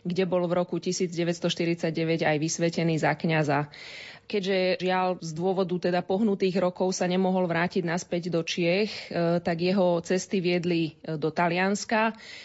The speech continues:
kde takmer štyridsať rokov pôsobil v Collegiu Nepomucenum ako spirituál. Ku štúdiu alebo ku špecializácii na kresťanský východ sa potom dostal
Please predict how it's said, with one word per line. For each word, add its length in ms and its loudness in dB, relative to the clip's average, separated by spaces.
kde 320 -2
takmer 480 0
štyridsať 480 0
rokov 320 0
pôsobil 480 0
v 160 -6
Collegiu 480 2
Nepomucenum 800 0
ako 240 -2
spirituál. 800 0
Ku 240 0
štúdiu 800 0
alebo 240 0
ku 80 0
špecializácii 720 0
na 80 2
kresťanský 640 0
východ 320 -2
sa 160 -4
potom 240 0
dostal 560 2